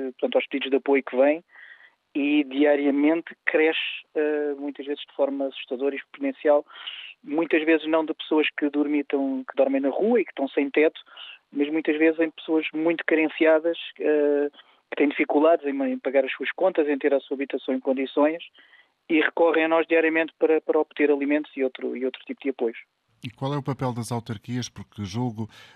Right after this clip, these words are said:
Speaker 2: eh, que esta realidade seja mais visível nas, eh, cidades, eh, maiores do país, Lisboa, Porto.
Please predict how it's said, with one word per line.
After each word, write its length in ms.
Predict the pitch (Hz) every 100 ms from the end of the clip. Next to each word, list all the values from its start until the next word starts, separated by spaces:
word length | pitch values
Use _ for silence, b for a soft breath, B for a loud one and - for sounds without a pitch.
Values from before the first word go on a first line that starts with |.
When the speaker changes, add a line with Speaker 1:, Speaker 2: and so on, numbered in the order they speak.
| B 95
Speaker 2:
eh, 160 | 92 - _
que 380 | - 104 104 110
esta 680 | 104 - _ 104 98 92 92 b
realidade 600 | - 117 120 107 110 110 -
seja 200 | 98 104
mais 240 | 107 95
visível 520 | 98 92 110 107 110 - b b b b 95
nas, 500 | 92 92 87 - 95
eh, 160 | 90
cidades, 600 | 85 107 98 98 - -
eh, 140 | 95 90
maiores 360 | 104 107 107
do 100 | 92
país, 320 | - 101 151 110
Lisboa, 520 | 90 85 123 131 107
Porto. 340 | 135 143 -